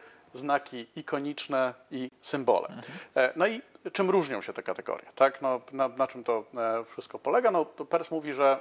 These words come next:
Speaker 1: w wypadku znaków, e, które są oznakami, e, i tutaj przykładem takiej oznaki, czy takiego znaku, który jest indeksem, e, jest, e, właśnie na przykład dym, który jest znakiem ognia, tak się klasycznie, e, e, klasycznie podaje. No tutaj Pers mówi, że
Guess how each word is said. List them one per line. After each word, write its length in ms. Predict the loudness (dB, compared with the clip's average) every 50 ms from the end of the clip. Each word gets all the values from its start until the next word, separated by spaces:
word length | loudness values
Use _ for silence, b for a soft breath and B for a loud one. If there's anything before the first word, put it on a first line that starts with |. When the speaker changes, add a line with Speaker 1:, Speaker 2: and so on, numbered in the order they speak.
| 0 -8
Speaker 1:
w 40 |
wypadku 480 | -8 -4 -2 -2 -2 0 0 0 0 0 -2 -8 -16
znaków, 580 | -6 -2 -2 -2 -2 -2 -6 -6 -8 -12 -6 -2 0 0 0
e, 40 | 0
które 340 | -4 -6 _ -2 0 0 0
są 200 | -2 -2 -2 0
oznakami, 760 | -2 -2 0 0 -2 -2 0 0 0 0 0 -2 -6 -6 -8 B B B B B B B B B B B -4 0
e, 280 | 2 4 4 4 4 2 -2 -8 _ -8
i 60 | -8
tutaj 220 | -4 -2 0 0 0
przykładem 580 | -2 -4 -6 0 8 8 10 10 8 6 -4
takiej 360 | -8 -12 -12 -12 -14 -14 -12
oznaki, 500 | -12 -12 -8 -2 0 0 0 0 -4 -10
czy 120 | -20 -18 -18
takiego 240 | -14 -10 -8 -8 -6
znaku, 460 | -4 -4 -4 -4 -4 -6 -8 -8 -8 b b b b b _ -8
który 180 | -6 -4 -2
jest 180 | -4 -4 -6 -10
indeksem, 520 | -2 0 0 0 2 0 -2 -4 -4 -6 -10 _ _ -8 -2
e, 220 | 2 2 2 2 0 -6 -18 _ _ _ _ _ _ _ _ _ _ _ _ -12 -2
jest, 380 | 0 0 0 0 -2 -6 -4
e, 200 | 0 0 0 0
właśnie 440 | 0 -2 4 6 6 6 6 2 -6
na 60 | -6
przykład 380 | -6 -8 -6 -4 -4 -4 -4 -6
dym, 360 | -8 -4 -2 -2 -2 -2 -4
który 280 | -10 -10 -8 -4 -2 -2
jest 160 | -2 -2 -4
znakiem 440 | -8 -4 -2 -2 -2 -2 -4 -4 -2
ognia, 280 | -2 -2 -2 -2 -4
tak 140 | -2 -2 -4
się 100 | -6 -6 -4
klasycznie, 480 | -4 -4 -4 -4 -8 -10 -8 -8 -10 B B B B B B B B _ -4 -2
e, 320 | 0 2 2 2 2 0
e, 160 | 0 -2 -2 0
klasycznie 420 | 0 0 0 -2 -4 -8 -8 -4
podaje. 340 | 0 4 6 6 6 6 2
No 80 | 0
tutaj 260 | 0 0 -2 -2 -2 0
Pers 340 | 2 2 2 2 2 -2
mówi, 240 | -6 -6 -6 -6 -8 -2
że 220 | 2 2 2